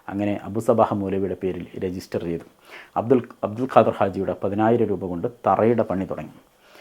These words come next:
"ഇവിടെ അറബിക് കോളേജ് പോരാ, ബി എ പഠിപ്പിക്കുന്ന കോളേജ് വേണം." പണി നടന്നുകൊണ്ടിരിക്കെ സീതി സാഹിബ് പറഞ്ഞു. കമ്മിറ്റിയിൽ ആർക്കും അതിന് എതിരഭിപ്രായമില്ല. പക്ഷേ ഭാരിച്ച സാമ്പത്തിക ബാധ്യതയുണ്ട്,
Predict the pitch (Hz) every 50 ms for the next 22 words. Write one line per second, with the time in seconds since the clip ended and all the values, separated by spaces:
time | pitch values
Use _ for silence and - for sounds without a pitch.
0 | - - - _ _ - 160 202 240 247 214 156 143 143 143 165 170 185 233 226
1 | - - 214 196 190 190 165 143 117 113 107 101 85 - - - 113 104 110 135
2 | 165 190 220 233 240 202 170 160 156 165 135 156 143 143 - 127 117 120 127 120
3 | 113 95 82 80 - - - - _ _ _ - 117 120 143 143 123 120 117 117
4 | 117 107 104 101 98 - 92 - - 98 90 107 - - 98 98 92 87 90 78
5 | - - - - _ _ _ _ _ _ _ - - 107 113 120 120 127 120 120
6 | 117 117 117 120 - - 151 139 135 127 127 131 127 - - - - - - -
7 | - 117 123 131 135 127 113 120 - 143 135 135 131 131 127 127 - - - -
8 | _ _ _ _ - - _ _ - 120 - 135 117 107 - 107 117 127 127 -
9 | 156 131 - 120 107 113 117 117 - - 135 135 123 113 110 113 113 - 139 131
10 | 139 131 127 117 123